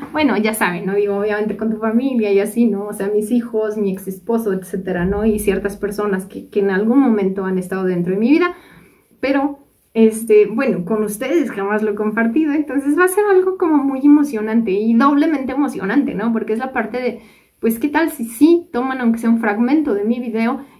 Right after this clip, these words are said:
Y aparte, el poderles mostrar a ustedes cómo es el día a día de una <laughs> persona que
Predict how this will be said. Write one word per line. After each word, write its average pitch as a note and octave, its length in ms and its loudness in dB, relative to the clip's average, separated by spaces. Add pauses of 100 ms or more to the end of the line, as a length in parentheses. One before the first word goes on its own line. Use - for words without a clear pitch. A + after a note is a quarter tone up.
Y A#3+ 100 0
aparte, A#3+ 540 2
el A3+ 140 0
poderles B3+ 380 -2
mostrar A3+ 340 0
a A#3 60 2
ustedes A#3 360 -2
cómo A#3 200 0
es A3+ 80 0
el G#3 160 -2
día A3+ 160 2
a G#3 40 0
día G#3 280 0
de G3 160 2
una A3+ 260 0
<laughs> - 0 -
persona D4 720 0
que C#4+ 340 -8